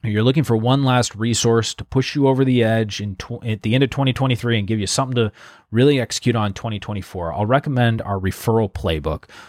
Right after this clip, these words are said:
which you can go to, you can get at lawfirmalchemy dot com slash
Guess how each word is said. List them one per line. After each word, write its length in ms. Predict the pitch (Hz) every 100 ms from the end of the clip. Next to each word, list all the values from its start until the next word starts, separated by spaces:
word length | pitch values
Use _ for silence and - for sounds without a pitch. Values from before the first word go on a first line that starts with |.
| -
which 160 | 139 175
you 60 |
can 160 | 180 160
go 240 | 139 131
to, 420 | 131 - 135 123 113
you 120 | 127
can 160 | 120
get 200 | 110 123
at 200 | - 107
lawfirmalchemy 1040 | 101 107 143 170 165 151 123 156 170 180 143
dot 280 | 151 190 -
com 400 | 127 95 90 90
slash 600 | - 98 101 107 -